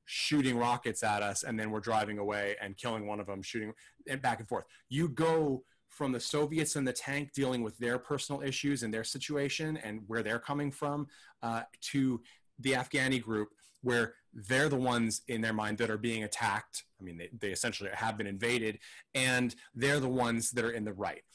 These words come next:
So you get each group's perspective, and when you get those kind of,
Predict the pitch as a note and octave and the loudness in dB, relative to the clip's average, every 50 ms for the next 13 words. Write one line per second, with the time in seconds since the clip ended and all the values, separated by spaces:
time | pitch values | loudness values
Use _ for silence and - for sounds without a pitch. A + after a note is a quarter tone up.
0 | - - - - - D3+ C#3+ C#3 C#3+ C#3+ C3 D#3+ E3+ E3+ - - F#3+ F#3 F#3 F3+ | -20 -10 -4 0 2 2 4 4 2 2 2 2 0 0 0 -4 -4 -4 -2 -2
1 | - - B2+ C3 C#3+ D#3+ D#3+ D#3 - - - C#3+ - - - C#3 C3+ C3 - - | -2 -4 -2 0 2 2 2 2 -2 -4 -2 -2 -2 -2 0 0 0 0 0 -2
2 | A#2 G#2 G2+ F#2+ - - - - - - C3 C3+ C3+ B2+ C3+ C3+ C3 C3 C3+ A#2+ | -2 -2 -2 -4 -8 -16 -20 -14 -8 -4 -2 0 0 2 2 0 2 0 -2 -2
3 | A#2 - F#3 F#3 F#3 D3+ C#3 D3+ C#3+ C#3 - - - - - C#3+ C#3 C3+ C3 B2+ | 0 2 2 2 2 2 2 4 4 4 2 0 -6 -4 -2 0 2 2 4 2
4 | A#2+ A2+ A#2 | 2 0 -2